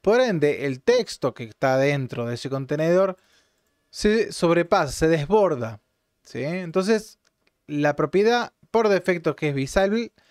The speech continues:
va a hacer que ese texto se vea de igual manera, sin importar el tamaño que tenga el div. Si lo quitamos, fíjense que es exactamente igual, porque es el valor por defecto de la propiedad overflow.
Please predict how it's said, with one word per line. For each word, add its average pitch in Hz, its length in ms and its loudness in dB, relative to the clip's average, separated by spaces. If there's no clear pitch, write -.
va 233 160 2
a 233 40 2
hacer 220 280 -2
que 220 80 -2
ese 196 180 -2
texto 214 480 0
se 165 240 0
vea 196 220 2
de 165 80 0
igual 160 260 0
manera, 123 400 -4
sin 196 260 -2
importar 170 580 0
el 175 120 0
tamaño 147 300 -2
que 139 80 -2
tenga 135 220 -6
el 117 100 -10
div. - 160 -16
Si - 180 -2
lo 254 140 4
quitamos, 170 720 0
fíjense 151 400 -2
que 151 200 2
es - 20 2
exactamente 147 520 -2
igual, 131 300 0
porque 147 300 -2
es 180 80 2
el 180 80 0
valor 185 400 0
por 185 180 2
defecto 170 640 0
de 160 420 0
la 139 160 0
propiedad 139 500 0
overflow. 120 580 -4